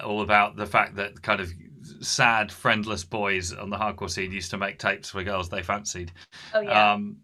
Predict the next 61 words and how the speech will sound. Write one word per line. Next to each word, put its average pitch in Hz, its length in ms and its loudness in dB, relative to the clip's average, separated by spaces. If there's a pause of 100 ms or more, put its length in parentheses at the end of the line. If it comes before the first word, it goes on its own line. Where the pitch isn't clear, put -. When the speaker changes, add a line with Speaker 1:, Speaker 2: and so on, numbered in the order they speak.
(320)
Speaker 1:
yeah, 156 260 10
totally. 101 500 6
And, 107 200 6
uh, 110 380 4
and 127 160 6
it, 170 180 4
it 165 140 4
was, 165 220 6
it's 165 240 2
quite 180 260 6
an 160 80 4
effective 147 540 2
song 131 320 2
to 123 100 -6
put 127 260 -4
first 110 300 -2
on 110 180 -6
a 101 80 -8 (200)
tape 101 240 -4
that 107 100 -12
you're 110 140 -8
making. 120 500 -2 (220)
Speaker 2:
So 247 180 2
Speaker 1:
I'm 170 140 12
a - 20 10
Speaker 2:
what 170 80 8
Speaker 1:
married 156 300 12
man 131 240 12
now, 101 160 6
so 113 160 0
it's 113 180 -2
not 123 160 0
a 117 60 -4
thing 113 180 2
that 110 80 -4
I 110 80 2
do 107 260 6
anymore, 95 320 2
but 117 200 -4 (120)
nevertheless. 107 720 0
Speaker 2:
Yeah, - 240 0 (380)
but 220 100 -4
it 220 40 2
was 214 140 -2
a 202 40 -4
well 202 380 2
thought 202 180 4
out 185 200 2
song 185 280 -2
on 165 80 -2
their 165 160 -2
behalf 160 480 -4
for 165 220 -2
exactly 165 500 -4
that 160 200 -4
placement. 165 360 -2
Speaker 1:
Ex-, 117 240 -10
Speaker 2:
I 160 60 -8
love 160 160 -6
it. 151 100 -8
Speaker 1:
exactly, 101 580 -4